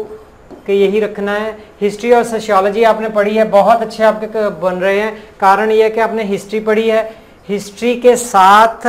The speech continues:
आपका बन रहा है सोशियोलॉजी का एसएसटी बन रहा है। ओके, अ, एक बार मुझे पंजाब गवर्नमेंट में चेक करना पड़ेगा कि सोशियोलॉजी है, मुझे डाउट है कि सेवन उन्होंने रखी है, उसमें है कि नहीं है।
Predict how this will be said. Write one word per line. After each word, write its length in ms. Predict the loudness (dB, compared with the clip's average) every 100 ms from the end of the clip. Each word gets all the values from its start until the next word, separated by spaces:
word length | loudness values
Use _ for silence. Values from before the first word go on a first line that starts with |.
| 4 4 2
आपका 440 | 2 2 0 0
बन 180 | 0 -2
रहा 180 | 0 0
है 80 |
सोशियोलॉजी 540 | 0 -4 -4 -4 -4 -4
का 200 | 0 0
एसएसटी 560 | 0 -6 -6 -8 -8
बन 160 | -8 -4
रहा 200 | 0 0
है। 220 | 0 -6 -14 _ _ _ _ -20 -10
ओके, 520 | -8 -2 -4 -4 -18 -20 _ -12
अ, 360 | -6 -4 -4 -4
एक 200 | -2 2
बार 180 | 4 4
मुझे 180 | 2 0
पंजाब 420 | 0 2 4 4
गवर्नमेंट 300 | 4 2 0
में 200 | -2 -2
चेक 280 | -2 -2 -2
करना 200 | 0 -2
पड़ेगा 400 | -2 -2 0 0
कि 120 | -2
सोशियोलॉजी 680 | -8 -8 -2 0 0 -2 -4
है, 280 | 0 -2 -2
मुझे 180 | -4
डाउट 360 | 0 0 0 -2
है 120 | -4
कि 120 | -4
सेवन 440 | -6 -4 -2 -2 -4
उन्होंने 340 | -4 -4 -4
रखी 220 | -6 -2
है, 120 | 0 0
उसमें 280 | -4 -8
है 280 | -6 -4 -4
कि 120 | -4
नहीं 220 | -6 -8 -10
है। 380 | -12 -16 -20